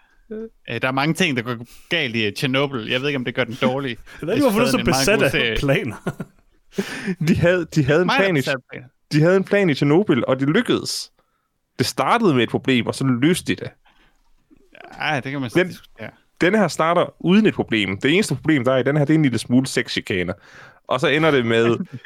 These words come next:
Speaker 1: <laughs> Hovedpersonens kæreste blev myrdet i første afsnit.
Speaker 3: Ej, okay, det er rigtigt. Okay, den starter med et problem. Men også det plot bliver, bliver jo opgivet halvvejs igennem første sæson.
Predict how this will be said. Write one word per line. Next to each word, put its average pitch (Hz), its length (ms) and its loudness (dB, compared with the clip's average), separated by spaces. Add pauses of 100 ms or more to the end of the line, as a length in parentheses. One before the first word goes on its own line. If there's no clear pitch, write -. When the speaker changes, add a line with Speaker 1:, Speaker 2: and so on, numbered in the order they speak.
(520)
Speaker 1:
<laughs> - 1000 -10
Hovedpersonens 208 440 0
kæreste 170 380 -4
blev 120 140 -4
myrdet 147 420 0 (600)
i 147 100 -10
første - 360 -4
afsnit. 127 340 -4 (320)
Speaker 3:
Ej, 123 180 4
okay, 110 220 0 (100)
det 123 120 2
er 104 40 0
rigtigt. - 320 -6
Okay, 113 320 0
den 131 80 0
starter 165 280 2
med 131 40 2
et 110 60 0
problem. 110 240 -2 (260)
Men 143 180 2
også 202 260 0
det 240 100 2
plot - 280 -2
bliver, 120 180 0
bliver 117 260 0
jo 117 100 4
opgivet 131 400 0
halvvejs 151 460 0
igennem 139 280 0
første 185 300 0
sæson. 117 360 -2